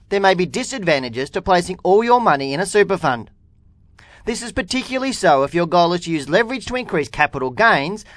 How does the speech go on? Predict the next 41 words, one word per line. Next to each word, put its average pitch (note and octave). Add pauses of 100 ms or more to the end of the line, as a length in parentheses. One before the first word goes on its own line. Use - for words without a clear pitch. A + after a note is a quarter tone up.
as F3
a E3
super B3+
fund A3+
cannot G#3+
borrow B2+
to C#3+
invest, D3 (480)
which G#3+
could C#4
have C4
significant A#3+
impact D#3+
on F3+
someone F#3+
in G3
a G#3
wealth-generating G3
stage A2+
of A#2+
life. D3 (1040)
The F3+
other B3+
important C#3
fact D3+
to D3+
consider E3+
is F#3
that F#3+
any A#3
money D#3+
placed C#3
into C3+
a C3
super A#3
fund C#3 (200)
cannot A#3
be A#3
accessed C#3+
till E3
retirement, F3+